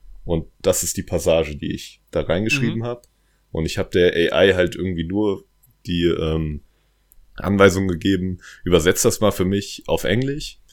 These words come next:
Speaker 1: und versuch das so ein bisschen im Schreibstil von J R R Tolkien zu machen
Speaker 2: Mhm.
Speaker 1: und schmück's von mir aus noch ein bisschen aus. Dann hat die das halt größtenteils eins zu eins übersetzt, aber dann in dieser, ähm, ausgeschmückten Version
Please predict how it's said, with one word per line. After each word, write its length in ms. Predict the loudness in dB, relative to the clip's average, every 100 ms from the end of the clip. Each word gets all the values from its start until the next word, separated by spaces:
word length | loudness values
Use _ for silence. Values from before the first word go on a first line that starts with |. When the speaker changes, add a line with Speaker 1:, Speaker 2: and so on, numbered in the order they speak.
| _ _
Speaker 1:
und 100 | -4
versuch 320 | 0 0 0 0
das 160 | 0
so 80 | 0
ein 80 | 0
bisschen 220 | 0 0
im 100 | -2
Schreibstil 640 | 2 2 2 0 0 2
von 240 | 2 -2 -4
J 160 | 0 2
R 220 | 4 2
R 100 | 0
Tolkien 420 | 2 2 2 -2 -4
zu 160 | -4
machen 240 | -4 -4 -4 -6
Speaker 2:
Mhm. 80 | -8 _ _ _ -6
Speaker 1:
und 200 | -4 0
schmück's 560 | 0 0 0 -4 -6 -10 -20 -8
von 160 | -2 2
mir 140 | 4
aus 120 | 2 0
noch 100 | -4
ein 80 |
bisschen 260 | -4 -4 -4
aus. 480 | -4 -4 -4 -8 -12 _ _ _ _ -4
Dann 100 | 0
hat 120 | 2
die 60 | 0
das 180 | 0
halt 160 | 0 -2
größtenteils 600 | 0 0 -2 0 0 0
eins 280 | -4 -4 -2
zu 100 | -2
eins 260 | -2 -4
übersetzt, 680 | -2 -2 0 -2 -4 -10 -12 _ _ -20 _ -4
aber 220 | 2 4
dann 360 | 4 2 -2 -10 _ _ -6
in 160 | -2 0
dieser, 520 | 2 4 4 4 0
ähm, 340 | -4 -4 -8 -12 -14 -16 _ 0
ausgeschmückten 680 | 0 0 -4 -4 -4 -4
Version 520 | -4 -2 0 0 0